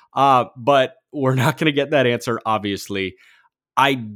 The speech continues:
don't think patching up the outfield is a good option, because if we've learned anything over the last couple of years, it's that they will put a first baseman out there. <laughs> And, uh,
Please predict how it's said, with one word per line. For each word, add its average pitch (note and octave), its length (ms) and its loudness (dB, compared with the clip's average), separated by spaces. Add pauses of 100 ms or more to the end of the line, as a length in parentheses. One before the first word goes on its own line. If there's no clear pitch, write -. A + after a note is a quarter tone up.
(180)
don't D3 380 0
think - 460 -4
patching B2 640 -2
up A2+ 220 -4
the G2 220 -6
outfield G2 500 -6
is F#2 140 -8
a F#2 40 -10
good F#2 280 -8
option, F2 520 -4
because F2 600 -8
if G2+ 180 -10
we've G2+ 180 -4
learned G2 280 -4
anything C3 420 -2
over A2+ 140 -2
the G#2+ 80 -4
last G#2 280 0
couple G2+ 220 -6
of F#2+ 60 -6
years, F2 420 -8 (340)
it's - 200 -8
that A2 200 -4
they G#2+ 120 -2
will G#2+ 160 -2
put G#2 160 -4
a - 20 -4
first - 320 -8
baseman F2+ 380 -8
out - 200 -14
there. - 200 -20 (120)
<laughs> C#3+ 160 -6
And, B2+ 280 -2
uh, A2+ 240 -2